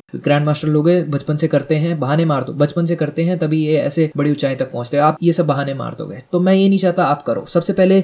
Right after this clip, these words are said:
गेम में कूदो, गेम को एंजॉय करो, फिर उसको समझो, उसमें मास्टरी करने की कोशिश करो, धीरे-धीरे सुधार करो, वक्त लगेगा पर उसमें आपका सुधार हो जाएगा। हमेशा किसी भी चीज़ को, किसी भी नई चीज़ को ऐसे लेके चलो कि आप पहले बंदे हो जो उस चीज़ को सीख रहे हो, इससे आपकी ओरिजिनलिटी मेंटेन रहेगी।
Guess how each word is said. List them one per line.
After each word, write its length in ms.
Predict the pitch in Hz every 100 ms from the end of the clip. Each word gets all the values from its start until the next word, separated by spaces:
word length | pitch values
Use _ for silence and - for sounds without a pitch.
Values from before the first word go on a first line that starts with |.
| 170
गेम 180 | 151 165
में 140 | 170
कूदो, 300 | - 143 160
गेम 320 | 156 147 147
को 140 | 160 135
एंजॉय 340 | 139 135 143
करो, 340 | 156 151 160 - _ -
फिर 140 | 185
उसको 300 | 180 160 -
समझो, 380 | 151 139 143 160
उसमें 400 | 165 156 156 156
मास्टरी 360 | 147 131 - 160
करने 280 | 160 151 156
की 60 |
कोशिश 260 | 156 147 143
करो, 180 | 156 160
धीरे-धीरे 400 | 147 160 151 151
सुधार 380 | 131 123 139
करो, 220 | 156 165 147
वक्त 340 | 143 180 165
लगेगा 280 | 156 156 165
पर 180 | 160 147
उसमें 220 | 151 147
आपका 180 | 135 147
सुधार 320 | 147 135 135
हो 160 | 123
जाएगा। 340 | 120 101 - - -
हमेशा 400 | 160 196 233 240
किसी 300 | 233 196 208
भी 100 | 190
चीज़ 220 | - 175
को, 100 | -
किसी 240 | 170 185 190
भी 100 | 190
नई 160 | 160
चीज़ 260 | 160 160 156 -
को 180 | 160 -
ऐसे 240 | 147 180
लेके 220 | 165 160
चलो 300 | 156 156 156
कि 240 | 156 165 -
आप 200 | 151 -
पहले 220 | 139 156 160
बंदे 260 | 151 147
हो 120 | 151
जो 160 | 151 147
उस 180 | 151 151
चीज़ 220 | 151 147
को 80 | 143
सीख 300 | - 135 151
रहे 100 | 160
हो, 100 | 170 170
इससे 240 | - 180
आपकी 280 | 160 - 165
ओरिजिनलिटी 560 | 139 143 139 143 143
मेंटेन 380 | 151 127 127 135
रहेगी। 400 | 123 - - 113